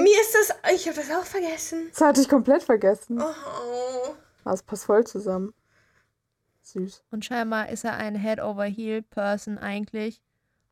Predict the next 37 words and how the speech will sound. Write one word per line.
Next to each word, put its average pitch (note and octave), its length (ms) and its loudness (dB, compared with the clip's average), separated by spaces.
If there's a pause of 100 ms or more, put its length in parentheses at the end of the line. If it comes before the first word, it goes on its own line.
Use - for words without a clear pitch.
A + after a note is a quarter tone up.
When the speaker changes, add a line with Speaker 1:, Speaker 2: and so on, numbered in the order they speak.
(100)
Speaker 3:
und G#3 140 -2
ist G#3 240 -6
ein - 200 -20
paar A3+ 140 -2
Mal G3 160 0
auf G3 60 -6
die G3+ 100 -10
Fresse G3 340 -6
geflogen F#3+ 460 -10
und F#3+ 140 -8
jetzt F#3 200 -10
ist - 120 -20
er G3 60 -8
ein F#3 40 -10
bisschen F#3 240 -12
Speaker 2:
Mhm. - 60 -20
Speaker 3:
vorsichtig. G3 560 -8 (640)
Was G#3+ 180 -8
auch G3+ 120 -14
immer F#3+ 200 -10
das F#3+ 200 -16
bedeutet. G#3+ 420 -16
Speaker 2:
Ja. A#3+ 240 -8 (480)
Und B3+ 120 -4
dann B3+ 160 6
hat A#3+ 140 4
Maxim A#3 460 4
ja G#3+ 240 4 (140)
ihrer G#3 360 4
besten - 340 -4
Freundin G3 460 -2
Sophia G3+ 520 2
ins G#3 200 -6
Ohr G3+ 120 2
gesagt, G3 340 0
dass G3 140 -14
sie G3 320 -4